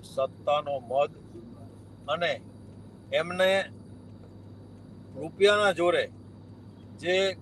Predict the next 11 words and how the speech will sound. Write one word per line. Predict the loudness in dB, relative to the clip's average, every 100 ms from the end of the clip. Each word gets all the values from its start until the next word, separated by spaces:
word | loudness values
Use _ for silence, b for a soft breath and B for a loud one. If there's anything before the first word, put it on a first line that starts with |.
| -12 -10
ખરીદી | 2 2 4 2
કરવાનો | 8 10 10 8 4
જે | 2 4 6 4 0 -10
વેપાર | -2 2 6 6
શરૂ | 4 -4 -4
કર્યો | 0 0 2
છે | 4 2 2
એનું | -4 0 2
આ |
એક | 2 0 -6
વરવું | 0 2 2 0 0 -4